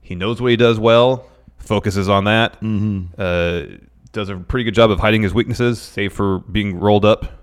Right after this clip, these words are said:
Speaker 1: I know it's a
Speaker 2: Mm-hmm.
Speaker 1: kayfabe weakness nonetheless. Kayfabe-wise, he needs to work on that. Um, and while, uh, his involvement doesn't yield ratings gold, um, he's consistently enjoyable to watch, and in about five to ten years, he's gonna be universally beloved.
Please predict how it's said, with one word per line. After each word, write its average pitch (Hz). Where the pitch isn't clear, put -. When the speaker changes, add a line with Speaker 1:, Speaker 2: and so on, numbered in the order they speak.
Speaker 1:
I 98
know 92
it's 101
a -
Speaker 2:
Mm-hmm. 98
Speaker 1:
kayfabe 90
weakness 87
nonetheless. 87
Kayfabe-wise, 87
he 92
needs 85
to 90
work 85
on 85
that. 85
Um, 87
and 90
while, 104
uh, 90
his 135
involvement 113
doesn't 107
yield 117
ratings 104
gold, 117
um, 87
he's 104
consistently 143
enjoyable 107
to 92
watch, 82
and 90
in 87
about 90
five 110
to 104
ten 98
years, 90
he's 110
gonna 101
be 92
universally 87
beloved. 85